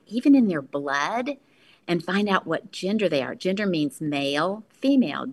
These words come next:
Gen means beginning. It's from the beginning, you know what your gender is, and it's in every single cell. So what you wanna do is to combine science and the wonder of creation when they're little to affirm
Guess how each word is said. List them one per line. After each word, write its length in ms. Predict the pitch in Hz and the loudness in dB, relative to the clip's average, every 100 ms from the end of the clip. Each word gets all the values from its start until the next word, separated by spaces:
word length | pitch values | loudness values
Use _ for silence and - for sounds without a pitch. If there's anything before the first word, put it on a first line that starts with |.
| - | -12
Gen 540 | - 156 156 170 185 | -6 -4 -2 -2 -2
means 340 | 170 160 156 | -4 -6 -8
beginning. 720 | - 147 - 165 160 139 87 - _ _ - | -6 -8 -2 -2 0 -2 -4 -12 _ _ -10
It's 260 | 147 - - | -10 -10 -18
from 380 | - 185 180 214 | 0 4 6 4
the 100 | 208 | 2
beginning, 640 | 202 185 196 180 143 131 | -2 0 0 0 -2 -4
you 140 | 160 | -4
know 280 | 160 151 151 | -4 -4 -4
what 580 | 147 143 147 160 - - _ _ _ _ _ _ | -4 -2 0 0 -4 -18 _ _ _ _ _ _
your 140 | 156 | -6
gender 440 | 147 - 196 196 175 | -6 -2 -2 0 0
is, 300 | 151 139 - - | 0 -2 -2 -6
and 120 | 160 | -4
it's 200 | 143 - | -4 -2
in 160 | 151 - | -4 -2
every 300 | 156 170 175 | -4 -2 -4
single 480 | - 160 151 139 143 | -4 -4 -4 -4 -10
cell. 760 | - - 147 147 - - - - _ _ _ - - - | -14 -14 -12 -12 -12 -14 -20 -20 _ _ _ -20 -20 -4
So 180 | 214 | 4
what 240 | 190 196 190 | 6 6 4
you 100 | 196 | 2
wanna 220 | 208 233 | 4 4
do 160 | 214 202 | 4 4
is 120 | 165 | 2
to 120 | - | -6
combine 600 | - 190 160 165 156 151 | -12 -8 -4 -2 0 -2
science 880 | 147 - 190 196 214 220 214 - - - | -4 -6 -2 0 -2 -4 -8 -10 -14 -4
and 160 | 165 | -2
the 80 | 151 | -2
wonder 600 | 143 151 160 175 185 185 | -2 0 0 0 0 0
of 200 | - 160 | 0 -6
creation 880 | - 165 147 147 - - 208 233 240 - _ _ - | -6 -6 -4 -4 -6 -6 -4 -2 -4 -8 _ _ -2
when 160 | 180 | 0
they're 160 | 170 160 | 2 2
little 320 | 151 160 175 | 2 2 2
to 220 | 175 - | 0 -6
affirm 840 | 170 147 - - 165 165 165 170 | -6 -8 -8 -2 0 0 -2 -6